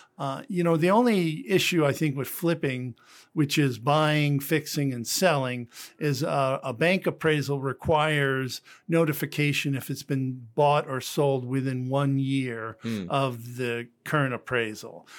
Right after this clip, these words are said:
Speaker 1: And that's not necessarily a bad thing, but it does have to be mentioned.
Speaker 2: Yeah, sure. So what other tips would you have for somebody who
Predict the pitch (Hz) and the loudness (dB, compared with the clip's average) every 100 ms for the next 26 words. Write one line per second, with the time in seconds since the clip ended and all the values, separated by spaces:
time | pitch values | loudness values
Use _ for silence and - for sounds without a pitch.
0 | - - 160 214 - 285 233 196 190 214 | -10 -2 2 2 4 4 4 0 0 4
1 | 202 160 131 151 190 196 143 131 110 120 | 4 4 2 2 2 2 -2 -4 -4 -2
2 | 135 123 120 156 151 131 131 - - 120 | -2 -2 0 0 2 -2 -6 -6 -12 -12
3 | 113 117 107 - 107 - - - 104 120 | -10 -10 -12 -14 -16 -18 -20 -4 0 2
4 | 117 _ _ - - 113 101 - _ _ | 0 _ _ -4 2 4 2 -4 _ _
5 | - - - 135 143 160 160 - 143 139 | -18 -2 2 4 6 6 2 2 0 2
6 | 127 113 107 110 101 98 90 - 107 104 | 0 2 2 2 2 0 -2 -8 -6 -2
7 | 110 101 101 101 101 95 95 | 0 0 0 2 4 6 4